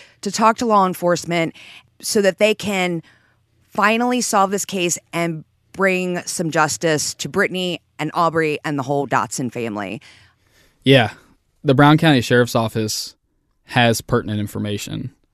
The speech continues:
Speaker 2: That's been made clear. And they're currently working with some newer technology to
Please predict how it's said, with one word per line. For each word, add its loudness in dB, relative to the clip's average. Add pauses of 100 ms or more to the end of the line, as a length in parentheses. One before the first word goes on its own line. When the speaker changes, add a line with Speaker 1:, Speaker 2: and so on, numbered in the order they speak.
(280)
Speaker 2:
That's -2
been 2
made -6
clear. -6 (120)
And 0 (560)
they're 6 (680)
currently 4 (520)
working 4
with 4
some 0
newer 2
technology 2
to -4